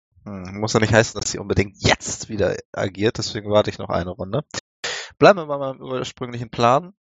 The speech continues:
Bardic Inspiration auf Nino. Und ich würde gerne mein, äh, Special Feat benutzen,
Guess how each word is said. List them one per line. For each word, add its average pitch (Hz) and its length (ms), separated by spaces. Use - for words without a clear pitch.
Bardic 139 280
Inspiration 127 760
auf 110 260
Nino. 151 540
Und 143 400
ich - 120
würde 135 200
gerne 123 440
mein, 113 440
äh, 104 220
Special - 460
Feat - 300
benutzen, 139 720